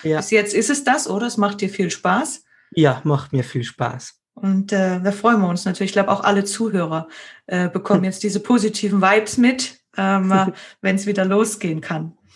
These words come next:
Speaker 2: Und wenn wir jetzt schon, ähm, ja, so dabei sind, wie ich gerade gesagt habe, kann ja auch in zehn Jahren anders sein, diese Passion.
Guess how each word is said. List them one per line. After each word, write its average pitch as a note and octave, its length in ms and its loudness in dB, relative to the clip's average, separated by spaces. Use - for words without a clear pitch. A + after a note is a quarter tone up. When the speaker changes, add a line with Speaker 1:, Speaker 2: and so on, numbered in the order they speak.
Speaker 2:
Und G#3 300 2
wenn C4+ 160 4
wir C#4 80 4
jetzt B3+ 200 2
schon, A3 300 0
ähm, G3 540 0
ja, G3+ 200 2
so G3 140 -4
dabei G3+ 340 4
sind, A#3+ 380 2
wie A#3 40 0
ich A3 120 -4
gerade F#3 180 0
gesagt - 400 -4
habe, G#3 140 -4
kann G#3 260 2
ja G#3 180 6
auch G3 60 -4
in F#3 120 -2
zehn G3 300 0
Jahren E3+ 220 0
anders F3 400 0
sein, G3+ 240 0
diese G#3 240 -6
Passion. A3+ 640 -2